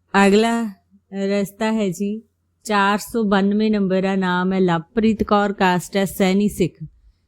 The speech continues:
ਜ਼ਿਲ੍ਹਾ ਇਹਨਾਂ ਦਾ ਪਟਿਆਲਾ, ਉਮਰ ਬਾਰਾਂ ਅੱਠ ਉੱਨੀ ਸੌ ਪਚਾਨਵੇਂ, ਕੱਦ ਪੰਜ ਛੇ, ਪੜ੍ਹਾਈ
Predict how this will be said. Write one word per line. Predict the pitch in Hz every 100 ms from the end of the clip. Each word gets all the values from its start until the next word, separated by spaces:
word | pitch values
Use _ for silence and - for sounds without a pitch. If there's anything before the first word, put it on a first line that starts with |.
| _
ਜ਼ਿਲ੍ਹਾ | 185 175 196 208
ਇਹਨਾਂ | 226 226 226
ਦਾ | 220
ਪਟਿਆਲਾ, | 214 190 190 180 180 190 208 240
ਉਮਰ | 196 202 208
ਬਾਰਾਂ | 196 175 180 185 208 220 190
ਅੱਠ | 175 214
ਉੱਨੀ | - 214 226
ਸੌ | 208 240
ਪਚਾਨਵੇਂ, | 185 180 165 151 147
ਕੱਦ | 139 185 180 190
ਪੰਜ | 208 202 202
ਛੇ, | 196 208 196
ਪੜ੍ਹਾਈ | 208 220 220 208